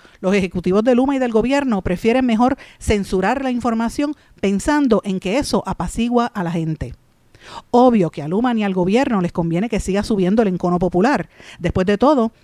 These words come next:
estamos en el verano del dos mil veintitrés y siempre los veranos equivalen a dolor de cabeza para los políticos que tienen vivito en sus mentes lo que pasó en el dos mil diecinueve.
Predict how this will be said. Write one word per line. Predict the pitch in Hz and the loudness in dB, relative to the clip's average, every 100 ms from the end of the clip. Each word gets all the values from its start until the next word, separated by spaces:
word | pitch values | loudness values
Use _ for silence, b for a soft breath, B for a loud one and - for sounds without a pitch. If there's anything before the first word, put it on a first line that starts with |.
| b - | b -4
estamos | 214 214 240 285 | -2 -2 0 0
en | 226 | 0
el | |
verano | 196 240 240 | 0 0 0
del | 233 196 | 0 0
dos | 185 | 0
mil | 190 | 0
veintitrés | 233 220 185 214 180 - B B - | 0 -2 -2 -2 -2 -4 B B -4
y | 240 | -2
siempre | - 277 311 269 | 0 0 0 0
los | 254 | 0
veranos | 208 240 262 202 - | 2 0 0 0 -2
equivalen | 196 180 202 233 233 | -4 -2 0 0 0
a | 190 | -2
dolor | 170 170 202 | 0 0 0
de | 220 | 0
cabeza | 190 208 202 | -2 0 -2
para | 180 | 0
los | 202 | 0
políticos | - 247 196 190 196 196 B B B | 2 2 0 -2 -2 -2 B B B
que | 220 | 0
tienen | 214 269 320 277 | 0 0 0 2
vivito | 226 269 339 | 2 2 2
en | 359 | 0
sus | 311 233 | 0 0
mentes | 254 262 233 196 - | 2 2 2 -2 0
lo | 196 | 0
que | 185 | 0
pasó | 170 175 269 277 | -4 -2 -2 -2
en | 214 | -2
el | 185 | -4
dos | 175 175 | -2 0
mil | 165 | 0
diecinueve. | 185 - 180 165 156 | 0 0 2 2 -2